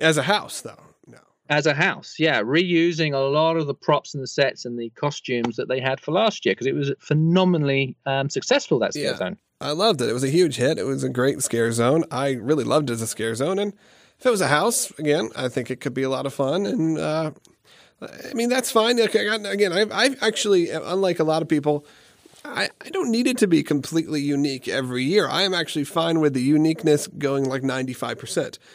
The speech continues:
Speaker 1: And then give me a little bit of the familiar. I, it's the Bill and Ted effect. It's the comfort area. So I,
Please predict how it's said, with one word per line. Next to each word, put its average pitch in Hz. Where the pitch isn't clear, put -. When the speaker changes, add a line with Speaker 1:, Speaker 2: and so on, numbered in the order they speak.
Speaker 1:
And 135
then 156
give 165
me 175
a 165
little 196
bit 165
of 156
the 147
familiar. 175
I, 160
it's 147
the 156
Bill 151
and 156
Ted 190
effect. 127
It's 131
the -
comfort 180
area. 107
So 139
I, 135